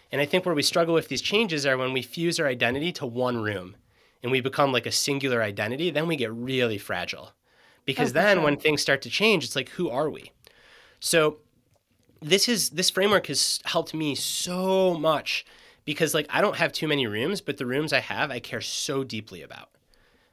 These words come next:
Speaker 1: Um, and when something's not going well in one room, thank God I have those others to put myself
Speaker 2: Mm-hmm.
Speaker 1: into.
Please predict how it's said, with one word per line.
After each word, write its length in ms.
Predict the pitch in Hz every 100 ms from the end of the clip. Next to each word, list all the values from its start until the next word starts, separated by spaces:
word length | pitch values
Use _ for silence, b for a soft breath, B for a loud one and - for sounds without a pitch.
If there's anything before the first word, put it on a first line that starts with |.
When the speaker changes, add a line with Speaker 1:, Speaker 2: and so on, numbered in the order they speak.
| _
Speaker 1:
Um, 480 | 127 123 117 117 120 - _ _ _
and 100 | 143 147
when 100 | 147
something's 400 | 180 175 180 156
not 200 | 147 -
going 300 | 131 139 131
well 240 | 117 143
in 140 | 123
one 180 | 107 113
room, 320 | 143 196 233 190 -
thank 260 | 160 151 -
God 360 | 117 117 110
I 80 | 107
have 240 | 101 120 113
those 160 | 107
others 320 | 110 110 101
to 80 | 240
put 160 | 226 -
myself 360 | 95 208 98
Speaker 2:
Mm-hmm. 80 | 98
Speaker 1:
into. 300 | - - 87